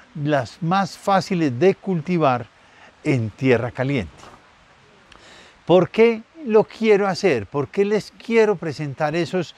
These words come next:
cinco géneros? Porque es importante que sepan, eh, que no toda orquídea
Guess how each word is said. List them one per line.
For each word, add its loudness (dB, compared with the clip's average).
cinco -2
géneros? -6
Porque 2
es 2
importante -2
que -6
sepan, -2
eh, 4
que 0
no -2
toda -4
orquídea 0